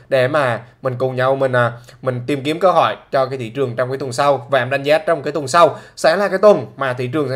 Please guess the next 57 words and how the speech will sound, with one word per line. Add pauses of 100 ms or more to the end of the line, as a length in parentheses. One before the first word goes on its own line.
(120)
nó
sẽ
xuất
hiện
những
cái
điểm
mua (220)
tương
đối
tốt. (200)
Đấy,
tương
đối
tốt
và
đặc
biệt
là
những
cái
mã
cổ
phiếu
khỏe
trong
những
cái
giai
đoạn
này (260)
nó
sẽ
là
những
cái
nhóm
ngành (260)
mà
tâm
điểm
cho
những
cái, (340)
cái
giai
đoạn
tới. (100)
Thì (120)
trong
cái
tuần
tới (300)
thì
em
sẽ
tiếp